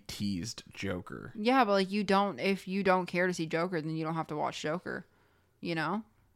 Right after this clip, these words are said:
Speaker 1: I guess, like, if
Speaker 2: Like,
Speaker 1: you really
Speaker 2: it,
Speaker 1: wanna,
Speaker 2: it
Speaker 1: wanna be weird about it.
Speaker 2: No, but I, what I'm saying, though, is the first one wraps itself up nicely.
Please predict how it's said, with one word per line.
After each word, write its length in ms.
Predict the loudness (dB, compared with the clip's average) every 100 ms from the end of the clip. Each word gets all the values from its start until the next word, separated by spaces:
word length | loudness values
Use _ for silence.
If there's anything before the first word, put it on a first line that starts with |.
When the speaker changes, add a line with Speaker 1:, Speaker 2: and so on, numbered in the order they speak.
| _ _ -2
Speaker 1:
I 100 | -2
guess, 480 | 2 2 2 0 -2
like, 160 | -2
if 60 | 2
Speaker 2:
Like, 200 | 2 4
Speaker 1:
you 80 | 4
really 200 | 6 8
Speaker 2:
it, 40 |
Speaker 1:
wanna, 120 | 6 6
Speaker 2:
it 40 |
Speaker 1:
wanna 160 | 6 4
be 140 | 2
weird 280 | 2 4 6
about 280 | 6 4 2
it. 180 | 0 0
Speaker 2:
No, 240 | 2 4
but 80 | 4
I, 80 | 4
what 160 | 2
I'm 100 | -2
saying, 340 | 0 0 2 2
though, 160 | 2
is 180 | 2 -2 -2
the 80 | -6
first 300 | 0 0 0
one 140 | -4
wraps 360 | 4 6 6 2
itself 340 | -4 2 2 4
up 180 | 2
nicely. 720 | 2 0 0 -4 -6 -6 -8